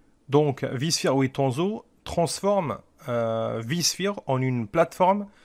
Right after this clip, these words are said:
Kubernetes native. Un cluster vSphere activé avec vSphere with Tonzo est appelé un cluster de superviseurs. Le cluster de superviseurs s'exécute au-dessus d'une couche S D D C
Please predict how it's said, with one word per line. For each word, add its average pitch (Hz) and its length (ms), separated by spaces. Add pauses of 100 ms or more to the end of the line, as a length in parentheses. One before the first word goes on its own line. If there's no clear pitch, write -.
(360)
Kubernetes 151 500
native. 127 420 (1300)
Un 139 160
cluster 160 500
vSphere 135 560
activé 143 580
avec 120 360
vSphere 131 400
with 123 180
Tonzo 160 420 (600)
est 135 180
appelé 180 380
un 139 160
cluster 170 520
de 131 120
superviseurs. 123 840 (720)
Le 110 160
cluster 143 420
de 120 120
superviseurs 127 800
s'exécute 143 640
au-dessus 175 580 (500)
d'une 151 200
couche 214 320
S 147 160
D 143 100
D 120 140
C 139 300